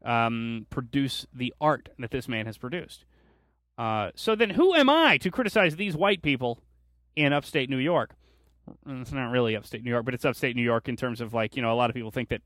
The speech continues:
anything up, you know, anything north of Twenty-third Street is upstate, but, uh, upstate New York, who am I to say to these people,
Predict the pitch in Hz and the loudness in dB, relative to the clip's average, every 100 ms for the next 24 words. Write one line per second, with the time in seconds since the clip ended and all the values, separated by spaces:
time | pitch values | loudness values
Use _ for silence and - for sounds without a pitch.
0 | - 127 113 113 104 _ - 127 117 - | -6 -4 -2 -4 -6 _ -14 -10 -10 -6
1 | 143 127 127 117 117 127 120 110 139 110 | -2 -2 -2 -2 -2 -2 -4 -6 -6 -4
2 | 127 113 - 135 117 123 - 135 135 - | -6 -8 -8 -8 -6 -8 -6 -8 -8 -6
3 | 139 127 - - - - - 139 135 127 | -4 -4 -6 -20 -20 -20 -2 4 4 4
4 | 143 - 139 135 165 165 - - _ _ | 0 0 0 2 4 2 0 -14 _ _
5 | 285 370 359 208 131 123 - _ _ _ | 4 6 8 8 6 2 -6 _ _ _
6 | - 175 156 135 127 - 127 120 107 | -2 2 2 2 -4 -2 -2 -2 -10